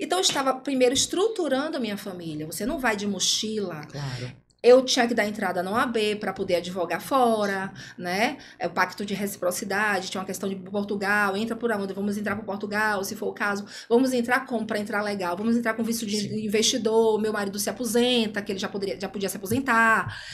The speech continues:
Speaker 1: Então, vamos entrar assim. Então, era toda uma organização. E aí, veio a campanha do presidente Bolsonaro.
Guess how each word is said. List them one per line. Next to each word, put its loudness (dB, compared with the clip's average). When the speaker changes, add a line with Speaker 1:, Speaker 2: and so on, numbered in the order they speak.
Speaker 1:
Então, 2
vamos 2
entrar 0
assim. -6
Então, 0
era 2
toda -2
uma -2
organização. -2
E 6
aí, 4
veio 6
a 2
campanha -2
do -4
presidente -2
Bolsonaro. -10